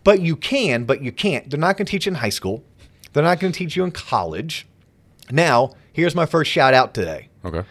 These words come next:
Speaker 1: So this one's gonna go out to Casey Cunningham and her company Xinix, X I N N I X. They're based out of Atlanta, Georgia. If you want to learn the basics,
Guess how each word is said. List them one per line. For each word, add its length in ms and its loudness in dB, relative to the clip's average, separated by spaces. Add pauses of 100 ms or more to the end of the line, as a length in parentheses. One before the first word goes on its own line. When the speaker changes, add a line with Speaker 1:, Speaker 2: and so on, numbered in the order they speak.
(120)
Speaker 1:
So 300 6
this 360 0
one's 220 -2
gonna 220 -2
go 220 2
out 280 2
to 220 -4
Casey 340 -2
Cunningham 640 -2 (300)
and 100 -4
her 120 2
company 420 -2
Xinix, 540 0
X 280 -2
I 220 2
N 460 0 (260)
N 260 2
I 300 4
X. 520 -10 (500)
They're 160 2
based 340 2
out 80 2
of 60 2
Atlanta, 420 0
Georgia. 480 0 (420)
If 280 4
you 160 -2
want 260 2
to 140 -4
learn 480 0
the 100 4
basics, 920 -4